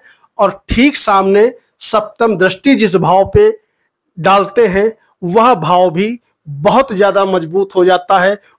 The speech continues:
उस भाव से भी संबंधित शुभ फल मिलने लगते हैं। मेष राशि की सबसे पहले बात करेंगे, अगर आपकी मेष लग्न या मेष राशि है तो शुक्र देवता आपके धन के मालिक होकर के बैठने जा रहे हैं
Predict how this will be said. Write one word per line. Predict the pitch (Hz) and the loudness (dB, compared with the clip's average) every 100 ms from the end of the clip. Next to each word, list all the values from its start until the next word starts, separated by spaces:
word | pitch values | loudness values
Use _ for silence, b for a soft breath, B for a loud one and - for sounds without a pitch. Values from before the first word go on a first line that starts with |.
| _ | _
उस | 254 214 | -2 0
भाव | 175 190 190 | 0 0 0
से | 190 | -2
भी | 170 175 | -2 -2
संबंधित | - 170 175 180 175 214 _ b b | -2 -2 -2 0 -2 -4 _ b b
शुभ | - 214 196 | -2 0 -2
फल | 196 208 | 0 0
मिलने | 208 170 160 151 | 2 2 2 0
लगते | 147 - 135 | -2 -10 -16
हैं। | 113 117 _ _ B B B B B - 165 160 | -16 -18 _ _ B B B B B -2 2 4
मेष | 190 226 220 | 4 2 2
राशि | 208 190 220 | 0 0 -2
की | 190 214 | -4 -4
सबसे | 202 - 208 | -4 -2 -2
पहले | 202 185 202 | 0 0 0
बात | 190 196 208 - | 0 -2 -2 -2
करेंगे, | 190 196 196 | 0 2 2
अगर | 190 190 | 2 0
आपकी | 190 - 196 | -2 -2 0
मेष | 185 190 185 | 2 2 0
लग्न | 185 180 180 | -2 2 2
या | 185 | 2
मेष | 175 175 165 | 0 -2 -2
राशि | 165 156 151 139 | -2 -4 -6 -2
है | 180 240 262 b b b - | 0 2 0 b b b -6
तो | 180 | -4
शुक्र | - 202 202 175 | -2 -2 0 0
देवता | 160 165 147 190 247 254 b b b | 2 0 2 0 0 -4 b b b
आपके | 190 196 196 - 196 | -2 -2 -4 -2 -2
धन | 156 139 214 | -2 -2 -4
के | 247 220 190 | -2 -2 0
मालिक | 175 175 190 | 0 -2 -4
होकर | - 175 - 165 | -4 -4 -4 -6
के | 156 185 226 269 b b b - | -2 0 0 0 b b b -8
बैठने | 165 180 175 185 180 | -2 0 0 0 0
जा | 165 170 | 2 0
रहे | 170 180 180 | 0 0 0
हैं | 214 | -2